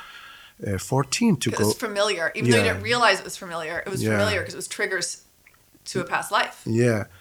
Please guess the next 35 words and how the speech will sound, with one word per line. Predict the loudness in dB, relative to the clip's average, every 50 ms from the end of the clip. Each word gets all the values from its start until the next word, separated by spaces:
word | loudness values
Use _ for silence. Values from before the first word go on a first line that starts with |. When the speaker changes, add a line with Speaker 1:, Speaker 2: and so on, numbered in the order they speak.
| -20 -18 -18 -16 -18 -18 -20 _ _ -2 2
Speaker 1:
And | 4 6 8 8
also | 8 8 8 6 6 6 6
like | 6 8 6 6 4 4
that, | 6 6 8 8 6 4 2 -4 _ _ -20 _ _ _ _ _ _ _ _ _ _ _ -14 -4 2
I | 4 4 4
start | 4 4 4 4 4 4
to | 4 4
realize, | 6 8 8 8 8 8 8 6 6 4 2 -2 -8 -16 -8 _
true, | 0 2 4 6 6 6 4 2 -2 -2 0
I | 2 4
was | 4 4 4 4 6 4 4 2 0 -4 -2
an | 0 0 2 2
Ecuadorian | 0 0 0 -2 -2 -2 -2 -2 0 2 2 2 2 2 0 0
man | 0 0 -2 -2 -2 -4 -6 -8 -10 _ _ _ -12 -8
doing | -4 0 0 0 0
ceremonies, | 0 0 0 2 2 2 2 2 0 0 0 -2 -4 -6 -10 -14 -20 _ _ -20 _ _ -6
not | -2 -2 -2 0 0
only | 0 2 2 0
in | 0 -2
Ecuador, | -4 -2 -4 -4 -2 -2 -2 -2 -2
also | -2 -4 -4 -4 -4
in | -4 -2 -2
Mexico | -2 -4 -4 -6 -8 -10 -8 -6 -4 -4 -2 -4 -4 -8 -14 -20 -20 -20 -20 -20 -20 -20 -18 -18 -14 -8
and | -6 -4
in | -4 -4
Peru. | -4 -2 0 2 4 4 4 4 2 -2 -4 -2
I, | 0 0 0 -2 0
I, | -2 -2 -2 -4 _ _ _ -4 -2 0
I | 2
have | 2 2 2 0 2 2
this | 0 2 0 0 -4 -8 -6 -2
memory | 0 2 2 2 2 2 2 0
fresh | -2 -2 0 4 4 6 6 4 2 2 0
on | 0 0 2
me. | 2 2 2 0